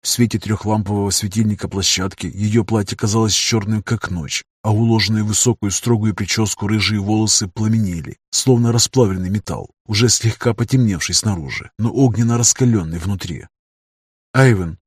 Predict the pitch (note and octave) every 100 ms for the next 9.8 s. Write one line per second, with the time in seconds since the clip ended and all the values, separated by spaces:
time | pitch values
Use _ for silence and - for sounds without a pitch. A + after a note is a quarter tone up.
0 | _ _ _ B2 C3+ B2+ C3+ D#3+ D3 C#3
1 | C3+ - C3 A#2+ - B2 A2 G#2+ A2+ A2
2 | _ _ _ - - B2 - B2 A#2+ F#2+
3 | G#2+ A2 - A#2 A#2+ A2 A#2+ A2 - B2
4 | G#2 A2 F#2+ A#2+ A2 A2 G#2 A#2 F#2+ E2+
5 | - B1 - _ _ _ _ _ - A2+
6 | C#3 C#3 - - B2 B2+ - C#3+ C3 C3+
7 | C3+ D3 D3 G#2+ F#2 - _ _ - A#2
8 | C3 B2 B2+ C3 - A2+ B2+ C3 C#3+ -
9 | C#3+ G#2 F#2 G2 G2 F2+ D2+